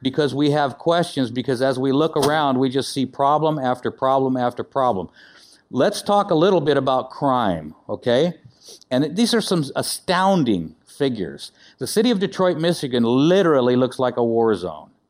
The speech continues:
And violent crime is thriving. In Detroit, car thefts are up how many percent?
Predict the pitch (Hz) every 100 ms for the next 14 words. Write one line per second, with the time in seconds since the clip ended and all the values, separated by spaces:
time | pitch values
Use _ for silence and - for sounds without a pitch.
0 | _ _ _ - 110 104 113 160 190 160
1 | - 151 151 151 127 - 135 135 131 101
2 | 90 - 139 190 226 - 180 165 165 -
3 | - 151 190 190 175 170 170 156 139 135
4 | 131 - 127 170 202 214 208 - 220 233
5 | -